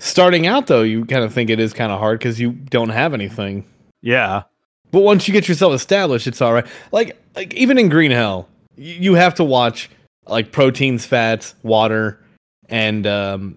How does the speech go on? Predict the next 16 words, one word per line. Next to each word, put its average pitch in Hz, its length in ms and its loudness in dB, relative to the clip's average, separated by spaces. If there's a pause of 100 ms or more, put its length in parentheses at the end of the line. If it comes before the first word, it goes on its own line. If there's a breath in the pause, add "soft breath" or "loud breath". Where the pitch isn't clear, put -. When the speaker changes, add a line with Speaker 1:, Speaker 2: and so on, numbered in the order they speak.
(120)
Speaker 2:
See, - 180 -14
that's 190 220 -4
a 143 60 -2
Speaker 1:
whatever 95 180 -8
that 123 40 -6
Speaker 2:
lot. 123 400 0 (360 soft breath)
Speaker 1:
It 185 120 2
seems 302 340 2
like 240 100 4
a 190 40 2
lot, 175 400 0
but 160 140 -2
honestly, 196 440 0
here's 196 180 2
the 160 80 -2
thing. 190 320 0